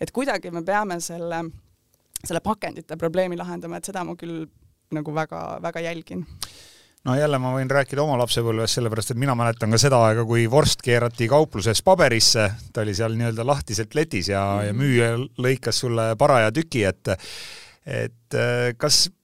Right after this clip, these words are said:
Speaker 2: toiduained on siis selles suhtes ka muutunud, et on muutunud ju nende pakendamine, igasugused säilivusajad, et, äh, kui palju see toit üldse on, ütleme, viimase paarikümne või kolmekümne, neljakümne aasta jooksul muutunud?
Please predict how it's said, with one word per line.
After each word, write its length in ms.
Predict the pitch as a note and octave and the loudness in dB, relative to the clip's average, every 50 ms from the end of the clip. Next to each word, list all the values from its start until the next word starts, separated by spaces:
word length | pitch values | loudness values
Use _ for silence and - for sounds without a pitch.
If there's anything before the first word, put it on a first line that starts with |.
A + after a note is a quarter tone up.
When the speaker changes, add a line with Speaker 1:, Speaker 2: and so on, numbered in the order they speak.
| _ _ | _ _
Speaker 2:
toiduained 640 | - F3 G#3+ A3 F#3+ F3 D#3+ F3 F#3+ F#3 D#3+ B2+ A2+ | 4 6 6 6 6 6 4 4 4 4 2 2 2
on 160 | A#2 A2+ A2 G#2+ | 2 0 0 0
siis 180 | A2 A#2+ A#2 | -2 -2 0
selles 260 | - D3 D3 C3 - - | 0 0 0 0 0 0
suhtes 340 | B2+ A2+ A2+ - - - | -2 -4 -4 -4 -6 -4
ka 120 | - - D3 | -2 0 0
muutunud, 600 | D#3 E3+ F#3 F#3+ D#3+ - - - G2+ G2+ G2+ F#2 | 2 2 4 4 2 2 0 -2 -2 0 0 -2
et 260 | G#2 G2 - _ - | -2 -4 -6 _ -4
on 100 | G#2+ G2+ | -2 -2
muutunud 540 | G#2+ A2 A#2+ C3 B2+ B2 - A2+ A2 G#2 G2 | 0 0 0 0 0 -2 -2 -2 -2 -2 -2
ju 80 | G2+ G#2 | -2 -4
nende 280 | G2+ G#2+ A2 G#2+ G#2+ G2+ | -4 -4 -2 -2 -4 -2
pakendamine, 920 | - - C#3+ D#3+ - - E3+ D#3+ D#3 D3 D#3 D3+ D3+ D3+ D3+ D3 D3 C#3+ C#3 C#3 C3+ C3 B2+ B2+ B2 A#2+ B2 A#2+ B2 C3 C#3 | 0 2 0 2 2 2 2 2 2 2 2 2 2 0 0 2 2 2 2 2 2 2 0 0 0 0 0 -2 -2 -4 -4
igasugused 540 | C#3 C3 B2+ B2 G#2 A2+ A2+ G#2+ A2+ G#2 - | -4 -2 -2 0 0 0 0 0 -2 0 2
säilivusajad, 1000 | - D3 D3 D#3+ E3+ D3+ C#3 C3+ C3 B2 A#2+ A2 B2 B2 A#2+ A#2 A2+ A2 - - | 4 4 6 6 6 4 4 2 0 -2 0 0 2 2 2 2 2 0 -2 -6
et, 240 | A2 - _ - A2+ | -14 -14 _ -4 -2
äh, 160 | A2 A2 A2 G2+ | 0 0 0 0
kui 140 | - D3+ | -2 0
palju 220 | C#3+ - F3 F3+ C3+ | 2 2 2 2 0
see 160 | G2+ G2 - | -2 -4 0
toit 460 | - D3 D#3+ D#3+ D#3+ - - - G2 | 4 4 6 6 4 2 -2 -4 -4
üldse 240 | F#2+ F#2 - - G#2 | -2 -2 -2 0 0
on, 100 | F#2+ G2+ | 0 0
ütleme, 280 | G2+ - A2 G#2 G#2 G#2+ | -2 -4 -2 -2 0 0
viimase 340 | A#2+ B2+ A#2+ G#2+ G2 - | 2 2 2 2 0 0
paarikümne 640 | F2+ - C3+ C3 B2 A#2+ G2+ F#2 F#2+ F#2 F#2 F#2 F2+ | 0 2 4 4 4 4 2 2 0 -2 -2 0 0
või 120 | F#2 F#2 | 0 0
kolmekümne, 460 | F#2 A2+ A2+ G#2+ G#2 F#2 F2+ F2+ F2+ | 2 2 2 2 0 0 -2 -2 -2
neljakümne 440 | F#2 G2+ G#2+ G#2+ G2+ F2+ F2+ F#2 F#2+ | 0 0 2 2 2 0 0 -2 -2
aasta 240 | F2+ F2 - - G2+ | -2 -2 -2 -2 -2
jooksul 300 | F#2+ F#2 E2 - - G#2 | -4 -4 -4 -4 -4 -2
muutunud? 540 | G2+ G2+ G2 F2+ - - F2 E2 D#2+ - | -2 -2 -2 -2 -4 -6 -8 -8 -8 -10